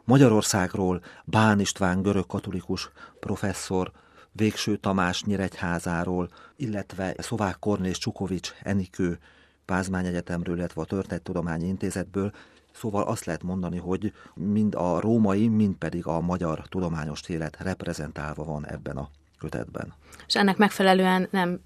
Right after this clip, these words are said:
Speaker 2: csupán egynyelvű a kötet, hanem?
Speaker 1: Tanulmányok jelentek meg főleg olaszul, emellett angolul is és németül is találhatunk benne. Maga a kötet alapvetően ugye címében, leírásában viszont olasz nyelvű, mint mondtam, először a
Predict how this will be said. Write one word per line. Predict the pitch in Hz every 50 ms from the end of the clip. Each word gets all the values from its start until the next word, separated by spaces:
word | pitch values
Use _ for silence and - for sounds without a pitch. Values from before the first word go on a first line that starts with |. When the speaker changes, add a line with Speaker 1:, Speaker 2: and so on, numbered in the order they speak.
| - _ 226
Speaker 2:
csupán | - - 180 - - 180 175 175
egynyelvű | - 175 180 170 180 170 165 165 160 165 160
a | 156 160
kötet, | - - 170 - - 190 208 208 - -
hanem? | - 180 185 196 214 233 226 - _ _
Speaker 1:
Tanulmányok | - 113 110 107 98 98 95 98 90 -
jelentek | 110 101 95 90 82 87 85
meg | 92 87
főleg | - - 107 98 92 87 -
olaszul, | 92 101 104 101 - - 120 123 131 123 - - _ - - _
emellett | 107 98 92 90 87 - -
angolul | 101 107 110 101 98 98 90
is | 92 82 -
és | 71 -
németül | - 107 101 98 85 - 90
is | 90 -
találhatunk | - 98 95 92 90 90 - - 85 87
benne. | 104 104 101 101
Maga | 104 110 113 113 101 104 95 67 78 90
a | 87 -
kötet | - 104 - 95 90 87 -
alapvetően | - - 101 98 87 - - 85 80 - - 85 85 82 87
ugye | 85 85 82 80 78
címében, | - - - 98 90 90 87 85 85 82 85
leírásában | 87 87 85 80 78 73 - - - 69 67 - 76 73
viszont | 82 82 82 73 80 -
olasz | 85 87 80 - -
nyelvű, | - 71 71 67 73 90 95 - - - - - - _ _
mint | - 85
mondtam, | 92 90 87 82 80 73 -
először | - 117 120 120 110 95 - - - - 73 -
a | - - 73 73 69 - -